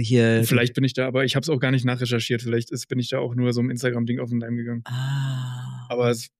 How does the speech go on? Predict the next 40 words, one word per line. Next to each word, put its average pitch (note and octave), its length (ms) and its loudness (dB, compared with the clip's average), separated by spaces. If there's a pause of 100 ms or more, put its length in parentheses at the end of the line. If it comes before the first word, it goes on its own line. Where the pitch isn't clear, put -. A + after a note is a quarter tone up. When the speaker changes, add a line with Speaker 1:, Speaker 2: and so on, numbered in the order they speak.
(220)
Speaker 2:
klang C3 160 2
wahrscheinlich, B2 540 0
deswegen A#2+ 540 0 (220)
dachte B2 160 -8
ich B2 60 -2
mir A#2+ 120 2
so, A#2+ 140 -2
für C3+ 160 -4
die C#3 80 4
Geschichte C3+ 480 0
glauben B2+ 260 0
wir B2+ 60 2
das A#2+ 180 0
jetzt. B2 320 -8 (1160)
Ähm, A#2 680 4 (280)
Speaker 1:
Willst B2 140 -2
du - 40 -2
das A#2+ 100 0
erst A2 280 0
recherchieren, A#2+ 440 2
bevor C3 260 0
du's A#2 140 -2
im A2+ 160 -4
Podcast - 400 -6
erzählst? B2+ 200 2
Speaker 2:
Nö, C3 140 8
ich B2+ 80 6
erzähl's C#3 340 2
jetzt D3+ 140 2
einfach, D#3 300 0
weil B2+ 320 6
stellt C#3+ 260 2
euch C#3+ 140 2
vor, D3+ 280 4
ihr C#3+ 140 4
würdet C#3 220 4
das C3+ 100 4
nicht C3 200 2
wissen, C#3 280 6
dann A2+ 380 4